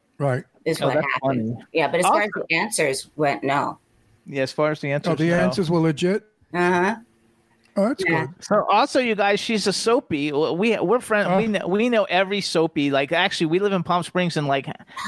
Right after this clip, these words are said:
Speaker 3: like,
Speaker 1: Capital,
Speaker 3: there's, like, ten of
Speaker 1: Capital
Speaker 3: them
Speaker 1: is
Speaker 3: live
Speaker 1: soap.
Speaker 3: here. They all live here.
Speaker 1: Capital
Speaker 3: Um,
Speaker 1: is
Speaker 3: so we,
Speaker 1: soap
Speaker 3: we know
Speaker 1: opera.
Speaker 3: all of 'em. Uh, but she was
Speaker 1: Tr-,
Speaker 3: on
Speaker 1: Tristan Rogers.
Speaker 2: Uh-huh.
Speaker 1: Okay.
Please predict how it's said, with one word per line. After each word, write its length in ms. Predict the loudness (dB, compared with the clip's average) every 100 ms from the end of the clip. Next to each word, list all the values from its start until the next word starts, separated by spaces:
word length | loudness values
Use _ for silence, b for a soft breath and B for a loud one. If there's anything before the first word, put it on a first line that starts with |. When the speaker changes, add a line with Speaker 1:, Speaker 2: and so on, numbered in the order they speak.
| -4
Speaker 3:
like, 160 | 0
Speaker 1:
Capital, 300 | 2 0 0
Speaker 3:
there's, 160 | 2 2
like, 200 | 2 4
ten 120 | 4
of 60 | 4
Speaker 1:
Capital 160 | 2
Speaker 3:
them 100 | 2
Speaker 1:
is 60 | 2
Speaker 3:
live 140 | 2 4
Speaker 1:
soap. 80 |
Speaker 3:
here. 180 | 2 2
They 80 | 4
all 240 | 4 2
live 180 | 2 0
here. 360 | 0 -2 -4 -6 -6
Speaker 1:
Capital 340 | -2 0 0
Speaker 3:
Um, 140 | 0 0
Speaker 1:
is 100 | 0
Speaker 3:
so 120 | 0 0
we, 120 | -2
Speaker 1:
soap 80 | -2
Speaker 3:
we 100 | 0
know 220 | 2 2
Speaker 1:
opera. 40 | 2
Speaker 3:
all 180 | 4 2
of 100 | 2
'em. 240 | -2 -2 -2
Uh, 240 | 0 2
but 180 | 0 -4
she 140 | -2
was 140 | 0 2
Speaker 1:
Tr-, 40 |
Speaker 3:
on 200 | 2 0 -4
Speaker 1:
Tristan 440 | -6 -4 -4 0
Rogers. 800 | 2 2 0 0 0 0 -4 -14 -4
Speaker 2:
Uh-huh. 340 | 0 2 2 -2 -6
Speaker 1:
Okay. 120 | -14